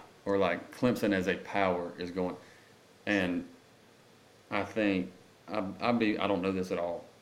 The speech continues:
I'd be willing to bet they had probably the toughest off season that they've had in a while, like, as far as getting after those players and stuff. And it feels like if I'm,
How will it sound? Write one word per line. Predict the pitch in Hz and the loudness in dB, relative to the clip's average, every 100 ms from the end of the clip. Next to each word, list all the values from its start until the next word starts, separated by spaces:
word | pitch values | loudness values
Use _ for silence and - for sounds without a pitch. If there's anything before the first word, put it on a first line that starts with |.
| - | -12
I'd | 92 104 | -6 0
be | 107 | 2
willing | 101 95 | 4 2
to | 90 | 2
bet | 95 92 | 0 2
they | 95 87 | 0 0
had | 95 87 85 85 - - - - - - - | 0 -2 -4 -8 -16 -20 -20 -20 -20 -20 -2
probably | 113 107 | 2 2
the | 95 | 0
toughest | 92 113 - 101 | 0 0 2 0
off | 98 101 | 0 0
season | - 104 104 104 - - - - | 0 0 0 -2 -6 -20 -20 -12
that | - 95 | -8 -2
they've | 92 | -2
had | 92 95 95 | 0 0 2
in | 92 | 0
a | |
while, | 90 95 98 | 0 2 4
like, | 90 | 2
as | - | -2
far | - 98 90 | 0 2 2
as | - - - - - - 92 | -2 -14 -20 -20 -20 -14 -2
getting | 110 117 | 0 2
after | 101 107 104 | 4 4 2
those | 101 98 | 0 0
players | - 101 107 107 98 - | 4 6 6 4 -2 -6
and | 98 92 | -6 -2
stuff. | 113 107 98 - - - | 2 2 2 -4 -12 -2
And | 101 | 0
it | 98 - | 0 -2
feels | - 135 120 98 | 0 2 2 2
like | 90 90 87 - | 0 -2 -6 -10
if | 98 98 | -6 0
I'm, | 120 120 101 | 2 2 2